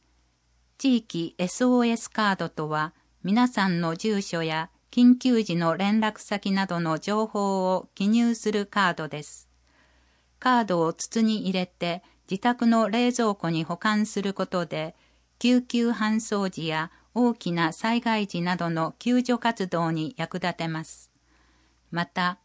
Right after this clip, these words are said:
ご登録いただいた情報は、地域で見守り活動を行う関係機関で活用します。地域エスオーエスカードの登録をしている人のうち、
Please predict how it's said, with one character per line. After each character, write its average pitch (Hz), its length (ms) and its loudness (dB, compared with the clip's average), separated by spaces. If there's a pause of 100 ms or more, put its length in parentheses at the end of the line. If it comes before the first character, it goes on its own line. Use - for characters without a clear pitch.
ご 185 120 -2
登 247 320 2
録 226 240 0
い 214 80 0
た 214 160 -2
だ 208 120 2
い 208 80 -2
た 196 200 0
情 190 260 -2
報 185 320 -2
は、 175 240 -2 (300)
地 247 180 4
域 208 200 -4
で 165 260 0
見 185 100 0
守 240 360 4
り 240 40 -8
活 240 300 -2
動 170 400 2
を 160 40 -4
行 196 140 -6
う 185 320 0
関 240 320 2
係 226 240 0
機 - 140 -16
関 180 320 0
で 156 140 -2
活 - 320 -6
用 190 220 0
し - 160 -10
ま 165 200 -4
す。 - 260 -20 (1120)
地 262 200 2
域 196 360 -2
エ 180 80 -2
ス 254 180 -4
オ 262 200 2
ー 247 40 4
エ 247 40 2
ス - 140 -6
カ 233 220 0
ー - 20 0
ド 190 120 -2
の 170 140 0
登 240 360 0
録 240 300 0
を 220 100 4
し - 100 -8
て 214 200 -2
い 208 120 0
る 196 140 0
人 - 280 -6
の 185 180 0
う 180 80 -4
ち、 170 380 -10